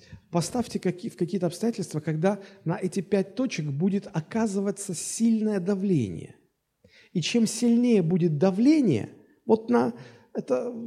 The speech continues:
знаете, как вот, когда рана или ушиб, или больное место, да, вот даже легкое прикосновение уже, а, больно, да? А если надавить туда, на эту рану, на эту больную точку, вот это как, как, как раны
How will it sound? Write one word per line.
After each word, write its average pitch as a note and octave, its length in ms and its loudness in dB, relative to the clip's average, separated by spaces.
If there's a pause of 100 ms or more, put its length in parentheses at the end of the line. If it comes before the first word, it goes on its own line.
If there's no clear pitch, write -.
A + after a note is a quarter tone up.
(140)
знаете, A3+ 300 -4
как D#3+ 180 -4
вот, C#3 160 -4
когда F3 400 0 (380)
рана G#3+ 580 4
или E3+ 240 2
ушиб, E3 520 0
или E3 120 2
больное E3 420 2
место, F3 560 -2 (320)
да, F3 260 -4 (440)
вот D#3 440 -4
даже F3 300 0
легкое G3+ 340 2
прикосновение G#3+ 760 0
уже, D3+ 160 0
а, - 180 -8 (140)
больно, B2 600 -2 (580)
да? E3 180 -4 (180)
А - 60 0
если F#3 220 2
надавить G3 760 6
туда, D#3+ 320 2
на D3+ 160 0
эту C#3+ 160 -4
рану, B2+ 280 -2
на C3 100 0
эту D3 180 -2
больную D#3+ 360 8
точку, D#3 420 2
вот G3 120 -2
это C4 160 -2
как, B3 240 -8 (360)
как, A#3 240 -8
как A#3 220 -2
раны D#3 600 2